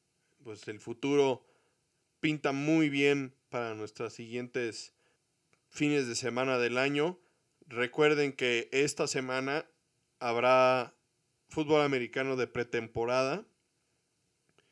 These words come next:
y que la próxima semana la N F L tendrá un descanso de una semana previo al inicio de la temporada regular, pero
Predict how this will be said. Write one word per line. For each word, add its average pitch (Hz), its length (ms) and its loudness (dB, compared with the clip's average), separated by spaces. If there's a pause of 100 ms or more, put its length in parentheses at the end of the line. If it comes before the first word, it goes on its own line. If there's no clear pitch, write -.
(360)
y 180 280 -2
que - 180 0
la 123 220 -2
próxima 180 420 0
semana 139 480 0
la 127 220 2
N 135 180 2
F 131 300 0
L 131 220 0
tendrá 120 600 -2
un 139 220 -4
descanso 151 720 0
de 131 120 -4
una 127 200 -2
semana 123 500 -8 (540)
previo 156 460 8
al 123 100 2
inicio 131 420 -2
de 117 120 0
la 110 160 -8
temporada 113 420 -4
regular, 123 480 -2 (420)
pero 180 720 6